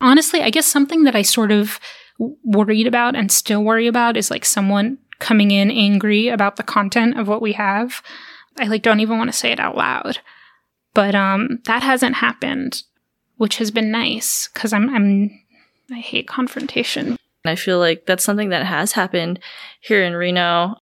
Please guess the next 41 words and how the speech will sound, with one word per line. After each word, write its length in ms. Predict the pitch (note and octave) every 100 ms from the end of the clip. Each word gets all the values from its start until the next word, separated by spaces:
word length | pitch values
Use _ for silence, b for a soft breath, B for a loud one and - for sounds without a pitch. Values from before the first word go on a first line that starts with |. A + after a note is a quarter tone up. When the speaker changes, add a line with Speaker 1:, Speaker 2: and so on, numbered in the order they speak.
| -
Speaker 2:
I 100 | F#3+
know 200 | F#3+ F#3
there's 400 | F3+ F3+ F3+ -
a 560 | F3+ F3 F3 E3+ F3 - _ _ _ -
drag 240 | G3+ F#3+
queen 220 | - G3+
story 340 | G3 - E3+ F#3
time 680 | G#3 F3+ F3 E3+ D#3+ E3 - _ _
at 180 | - F#3
the 60 |
local 240 | F3+ F3 F3
library. 580 | F3 G#3 F#3+ E3 F3+ A3 _ _ _ -
Has 200 | G#3+ A3
it 80 | A3
always 280 | G#3 A#3
been 120 | B3+ B3+
something 340 | G#3+ A3 A#3
that 160 | G#3+ F#3+
you 120 | G3
thought 280 | - E3 F#3+
of 160 | G#3
when 200 | G3 G3
you 80 | F#3
first 640 | - - F3+ F3+ - - - _ _ _ _ _ _ -
thought 160 | G3 E3
about 180 | D#3+ D#3+
opening 260 | F3+ F3
up 100 | F3
this 120 | G3+
bookstore? 500 | - - - - - _ _ _ _ _ _ _
Speaker 1:
Yeah, 360 | G#3+ G3+ A3 A3 - -
definitely. 560 | G3+ G#3 - A3 G#3 G#3
I 120 | A3+
mean, 180 | A3+ A3+
to 100 | A3+
the 80 | G#3+
point, 400 | - A3+ A#3+ -
yes, 540 | C4+ G3+ A3 A3 - -
that 180 | G3+ G#3
is, 220 | - G3+
like, 280 | G3 F#3+